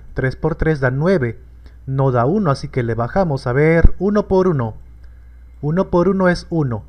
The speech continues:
Ahora sí, como dice acá, da uno, ¿verdad? ¿Con qué número? Probando con el uno, ¿verdad? Multiplicándolo por sí mismos. Por eso la respuesta es este uno que se encontró acá.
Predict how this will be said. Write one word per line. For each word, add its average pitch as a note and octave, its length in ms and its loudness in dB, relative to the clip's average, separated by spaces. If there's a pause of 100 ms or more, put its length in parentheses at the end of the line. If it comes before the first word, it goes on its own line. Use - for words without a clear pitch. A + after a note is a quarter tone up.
Ahora A#2 400 -4
sí, A3 260 -2 (280)
como A2+ 200 -8
dice C3+ 200 -4
acá, F#3+ 320 -2 (120)
da A#2+ 320 -2
uno, F#3+ 320 0
¿verdad? A#2+ 360 4 (280)
¿Con B2+ 180 -8
qué F3+ 120 0
número? G3+ 460 0 (400)
Probando D3+ 500 -2
con C#3+ 160 -2
el B2 240 -2
uno, C#3+ 380 0
¿verdad? C#3 320 2
Multiplicándolo D3 880 -4
por C3+ 120 -6
sí D3+ 140 -10
mismos. C#3 400 -6
Por B2+ 180 -4
eso C#3+ 140 -2
la G3 100 2
respuesta F3+ 480 -2
es E3+ 180 -2
este D#3+ 420 0
uno D#3 260 -2
que C#3+ 80 -4
se C3 120 -6
encontró B2 500 -6
acá. A#2 320 -8